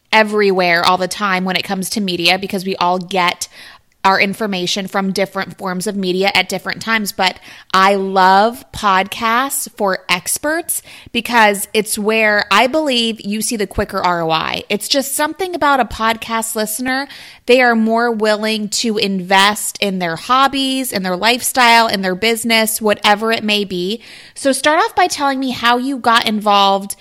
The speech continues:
in not just listening to podcasts, but being a guest on podcasts and then actually helping people pitch themselves to be on podcasts.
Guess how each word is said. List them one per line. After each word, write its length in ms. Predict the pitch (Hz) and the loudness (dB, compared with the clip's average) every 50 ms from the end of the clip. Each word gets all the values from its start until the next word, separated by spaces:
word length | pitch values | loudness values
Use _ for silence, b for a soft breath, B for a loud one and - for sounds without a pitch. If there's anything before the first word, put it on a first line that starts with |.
| B B B B B B | B B B B B B
in 520 | - 220 220 214 208 202 196 196 190 185 - - _ _ _ _ - | 0 2 2 2 2 0 0 -4 -6 -8 -10 -16 _ _ _ _ -4
not 240 | 202 214 254 302 302 | -2 0 0 0 -2
just 180 | 311 - - | -4 -4 -2
listening 340 | 214 226 220 - 294 262 240 | -2 -2 -2 -2 -2 -2 -2
to 60 | 202 | -2
podcasts, 640 | - - 180 175 180 180 - 185 180 185 202 - - | -2 -2 -2 -2 -2 -2 -4 -2 -2 -2 -2 -2 -4
but 140 | 202 180 185 | -4 -4 -2
being 180 | 190 180 175 | -4 -4 -4
a 60 | 175 170 | -2 0
guest 260 | 190 202 240 233 - | 2 2 2 2 2
on 160 | 247 233 214 | 0 0 0
podcasts 640 | 202 - 220 214 214 208 - 214 220 226 220 - - | 0 2 2 2 2 2 0 0 0 0 0 -2 -4
and 120 | 220 202 | -4 -4
then 240 | 208 202 196 190 - _ _ - - | -4 -4 -6 -8 -12 _ _ -4 -2
actually 540 | 196 208 202 - - 240 247 233 233 233 226 | -2 0 0 -2 -4 -2 0 0 0 -2 -2
helping 420 | - - 202 202 208 247 240 233 | -2 0 -2 -2 0 -2 -4 -4
people 320 | - 269 254 254 - 269 262 | -2 -4 -2 -2 -2 2 4
pitch 280 | - 294 339 - - | 4 4 4 2 0
themselves 600 | 480 466 349 254 - 208 180 165 - - - - - | -2 -2 -2 -2 0 0 0 0 -2 -4 -10 -12 -12
to 100 | - 196 | -8 -4
be 100 | 202 190 | -2 -2
on 120 | 180 180 | -2 -2
podcasts. 680 | 170 - 170 170 - - - - - - - - - - | -4 -6 -10 -10 -8 -8 -8 -8 -8 -8 -12 -14 -16 -16